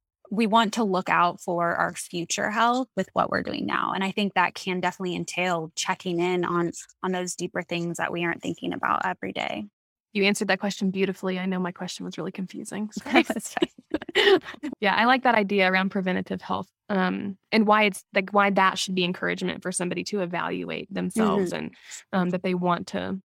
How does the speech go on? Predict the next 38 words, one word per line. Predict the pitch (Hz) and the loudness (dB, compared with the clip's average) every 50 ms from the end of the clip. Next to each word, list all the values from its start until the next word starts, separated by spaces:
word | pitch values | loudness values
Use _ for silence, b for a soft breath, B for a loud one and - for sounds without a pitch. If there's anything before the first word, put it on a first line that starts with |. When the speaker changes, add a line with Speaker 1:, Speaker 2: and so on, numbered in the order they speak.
| _ _ | _ _
Speaker 2:
you | 220 196 | 0 0
know, | 180 170 | 0 0
live | 190 185 175 175 180 | -2 -2 -4 -4 -4
to | - - | -6 -6
a | 185 | -4
hundred | 175 185 180 | -2 -2 -2
and | 180 185 190 | -2 -4 -4
twenty | - - 190 190 - 82 | -4 -6 -4 -4 -6 -6
or | - - - 277 | -8 0 2 2
<laughs> | 269 - | 4 6
whatever | 302 269 240 226 220 214 208 202 | 6 6 8 8 6 6 6 4
it | 202 202 196 | 4 4 2
might | 185 180 196 190 | 2 0 2 0
be. | 208 196 190 196 196 _ B B B B B - | 0 2 2 0 -4 _ B B B B B 4
Speaker 1:
Yeah, | 277 349 370 359 294 254 - - | 6 6 8 8 8 6 6 6
and | - 285 302 | 6 6 8
Speaker 2:
Um, | - | 8
Speaker 1:
also | 311 330 - - 381 339 | 6 6 6 4 4 6
with | 294 302 294 - | 6 4 4 4
nutrition | 247 240 240 226 214 - - 214 - - 220 190 190 | 2 2 2 2 2 0 -2 -2 -2 -2 -2 0 0
and | 185 180 170 | 0 0 2
diet, | 165 170 170 175 175 175 175 170 - - | 2 4 4 4 4 2 0 0 -2 -2
right, | - 175 170 170 170 - | -4 -2 -2 -2 -2 -2
where | 180 180 175 175 175 175 175 170 - _ _ _ _ _ _ | -2 0 2 2 4 2 2 0 -2 _ _ _ _ _ _
some | - - 226 233 | 0 2 2 4
people | 220 247 233 196 220 | 4 4 4 4 4
are | 214 208 202 196 190 185 | 6 6 6 6 4 4
like, | 180 180 - 214 | 0 2 4 4
"I, | 208 220 208 208 208 202 202 | 4 6 4 4 0 -2 -4
fine, | - - - 202 190 175 170 | -6 -2 0 0 2 2 0
I | - 185 | 0 0
don't | 202 220 196 - | 0 0 0 -2
have | - - - 196 180 180 180 180 | -4 -2 0 2 4 4 4 2
digestive | 180 165 170 160 - 160 - - - - 170 180 | 0 0 0 -2 -4 -6 -6 -6 -8 -8 -10 -8
issues," | - - - - - - - - - - - | -8 -8 -6 -6 -6 -6 -8 -10 -10 -8 -6
right? | - - 95 - - _ _ _ _ b b b b _ _ | -4 -4 -4 -4 -6 _ _ _ _ b b b b _ _
Um, | 196 196 190 185 185 180 175 170 170 - - - - - _ _ _ _ _ _ - - - - - - - - | 6 6 8 8 6 6 4 2 0 -4 -6 -8 -10 -14 _ _ _ _ _ _ -14 -14 -12 -10 -10 -4 4 6
our, | 233 240 247 240 220 - | 8 8 8 6 4 0